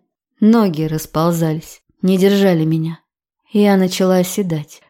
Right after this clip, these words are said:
но Артем снова успел подхватить. Матерился во весь голос и тащил меня к подъезду, по ступеням, в лифт, к нашей двери. Распахнул ее и чуть ли не волоком втащил внутрь.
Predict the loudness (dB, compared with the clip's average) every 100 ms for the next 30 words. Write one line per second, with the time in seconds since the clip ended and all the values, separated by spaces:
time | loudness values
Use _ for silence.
0 | _ 0 2 0 0 0 0 -2 0 0
1 | 0 -4 -4 -6 -4 -6 -8 -6 -6 -8
2 | -12 -18 _ _ _ -2 -2 0 2 2
3 | 0 0 2 2 2 2 2 2 0 -4
4 | -4 -2 0 0 0 -2 -2 -2 0 0
5 | -2 -6 -10 -12 -10 -4 0 0 0 -2
6 | -2 0 0 -2 -10 -20 -20 _ -6 -2
7 | -2 -2 -6 -6 -6 -8 -14 _ _ _
8 | -10 -6 -6 -4 -6 0 2 2 2 -2
9 | -10 _ _ _ -8 -2 -2 -2 0 2
10 | 2 2 2 0 -2 -8 -14 -14 -12 -8
11 | -8 -6 -4 -4 -4 -10